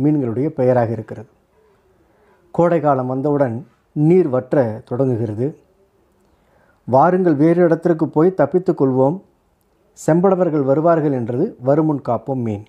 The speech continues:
"இப்போது வரமாட்டார்கள், இன்னும் நாளாகும்" என்றது மற்ற மீன்கள். வருமுன் காப்போம் மீன் வேறு இடத்திற்கு சென்றது. ஒரு நாள் செம்படவர்கள் வந்தார்கள். அவர்களை பார்த்துவிட்ட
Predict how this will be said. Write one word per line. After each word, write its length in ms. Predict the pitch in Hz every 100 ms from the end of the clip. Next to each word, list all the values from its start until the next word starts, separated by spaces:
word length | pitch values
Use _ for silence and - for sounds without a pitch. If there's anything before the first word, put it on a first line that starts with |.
| _ _ _ _ _ _ _ _ _ _ _ _ -
"இப்போது 500 | 131 160 202 190 170
வரமாட்டார்கள், 720 | 180 175 165 147 123 131 - _ _ _ _ _ _ _
இன்னும் 400 | 131 160 208 185
நாளாகும்" 520 | 139 156 180 151 185
என்றது 500 | 165 120 127 156 208 _ _ _ -
மற்ற 340 | 139 123 156
மீன்கள். 440 | 131 123 117 107 101 _ _ _ _ _ _ _ _ _ _ -
வருமுன் 380 | 160 208 214
காப்போம் 380 | 185 160 165 151
மீன் 300 | 143 139 185
வேறு 260 | 147 160 156
இடத்திற்கு 720 | 147 147 160 - 131 113 110
சென்றது. 560 | - - 127 117 110 113 _ _ _ _ _ _ _ _ _ _ _ _
ஒரு 200 | 117 127
நாள் 260 | 135 143 170 -
செம்படவர்கள் 500 | 139 147 135 127 117
வந்தார்கள். 640 | 117 117 117 117 175 175 _ _ _ _ _ _ _ _ _
அவர்களை 440 | 139 139 160 151 147
பார்த்துவிட்ட 840 | 156 185 180 156 156 139 120 107